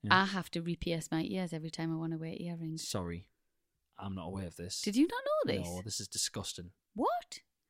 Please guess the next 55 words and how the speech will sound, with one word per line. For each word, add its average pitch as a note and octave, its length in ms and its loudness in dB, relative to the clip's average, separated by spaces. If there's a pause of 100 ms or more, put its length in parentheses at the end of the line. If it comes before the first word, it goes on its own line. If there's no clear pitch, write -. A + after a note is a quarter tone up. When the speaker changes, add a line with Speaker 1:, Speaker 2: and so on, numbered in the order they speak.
(440)
Speaker 1:
What C#3+ 120 0
do D#3+ 40 0
you E3 60 6
mean F3 320 6
you've D3 120 4
got A2 80 0
to B2 60 0
re-pierce B2+ 640 0
your A#2 120 -2
ears? A2 280 -2
Speaker 2:
Well, B3 160 10
I C4 160 10
got C4+ 200 6
my C4 80 8
ears B3 300 6
pierced F3+ 280 2
when F3 120 4
I F3 60 8
was, F3 120 2
like, E3+ 160 0
fifteen D#3+ 640 2 (300)
because F3 180 0
I F3 60 12
wasn't F3 300 6
allowed F3 160 8
to F3+ 100 0
get E3 120 2
them E3+ 120 4
done E3 160 4
any D#3 240 6
earlier. D#3 300 2
I D3 40 0
had E3 160 2
to E3 80 0
wait E3+ 180 2
till E3 120 -2
my D#3+ 80 0
fifteenth D#3+ 480 -2
birthday. D3+ 360 -4
Sandra, D#3 480 -2 (400)
Sandra, - 480 0
you C#3+ 160 -8
are - 80 -12
so - 220 0
strict. - 560 -2
I - 20 -12
Speaker 1:
Great. - 200 -2
Speaker 2:
swear F3 260 2
to - 60 -8
God. D#3+ 280 -4 (320)
No A3+ 260 12
drugs. A3 600 12
Speaker 1:
Yeah. G#2 140 -2 (260)
Speaker 2:
You A3+ 120 6
know, B3+ 260 10